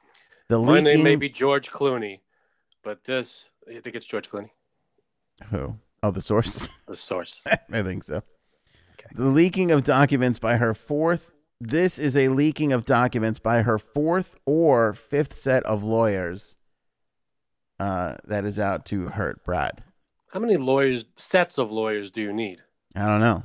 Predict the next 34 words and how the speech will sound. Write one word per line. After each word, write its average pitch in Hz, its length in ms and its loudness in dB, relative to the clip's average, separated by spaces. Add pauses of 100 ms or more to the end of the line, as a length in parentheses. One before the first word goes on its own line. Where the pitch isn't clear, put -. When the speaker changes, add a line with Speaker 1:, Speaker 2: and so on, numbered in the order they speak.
(100)
Speaker 1:
It's 104 120 -14
not 117 220 0
good 151 140 4
when 104 140 0
you 98 60 -2
Speaker 2:
I - 40 -2
Speaker 1:
start 120 160 6
Speaker 2:
mean, 101 80 0
Speaker 1:
rolling 104 240 2
through 107 180 0
a 104 40 2
lot 113 220 2
of - 60 -6
them, 90 140 -6
though. 87 80 -2
I 90 100 0
know 98 200 0
that. 101 300 -2 (400)
Speaker 2:
The 131 200 -4 (280)
wealthier 156 420 4
you 139 260 2
are, 131 200 4
the 127 80 -4
more 117 260 2
lawyers 127 560 -4
you, 156 140 -12
why, 139 180 -8 (100)
why 160 180 -6
can't 175 320 0
one 151 200 -2
lawyer 143 280 -2
do 110 180 -14
this 104 160 -18
job? 104 280 -8